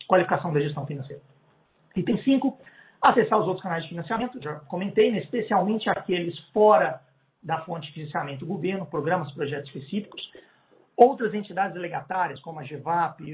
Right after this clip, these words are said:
o P C J, eles, eles estão fazendo e eles fazem periodicamente estudos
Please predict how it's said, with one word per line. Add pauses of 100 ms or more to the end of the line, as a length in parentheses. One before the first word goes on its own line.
(140)
o
P
C
J,
eles,
eles
estão
fazendo
e
eles
fazem
periodicamente
estudos